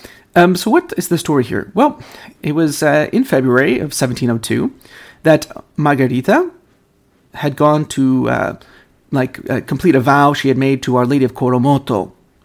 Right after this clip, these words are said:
in thanksgiving for having restored the health of her son. And so Margarita went with her son to the shrine of Our Lady of Coromoto.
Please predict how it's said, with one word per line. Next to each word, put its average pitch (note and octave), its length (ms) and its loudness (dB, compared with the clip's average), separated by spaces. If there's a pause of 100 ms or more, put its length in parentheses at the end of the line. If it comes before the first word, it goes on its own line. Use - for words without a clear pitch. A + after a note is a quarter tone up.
(220)
in B2 220 0
thanksgiving C3 560 0
for C3+ 400 2 (280)
having G3+ 280 2
restored F#3 380 0
the D#3 40 -2
health D3+ 380 -2
of C#3 160 -6
her B2 140 -4
son. E2+ 420 -4 (180)
And C#3 120 -8
so C#3 280 0 (220)
Margarita C#3 540 2
went C#3 180 -2
with B2+ 80 -4
her B2+ 80 0
son F#3+ 420 -2 (460)
to - 100 -8
the A#2 60 0
shrine B2 320 0
of A#2 80 -2
Our A2+ 80 0
Lady A2 120 -2
of - 80 -8
Coromoto. G#3 600 4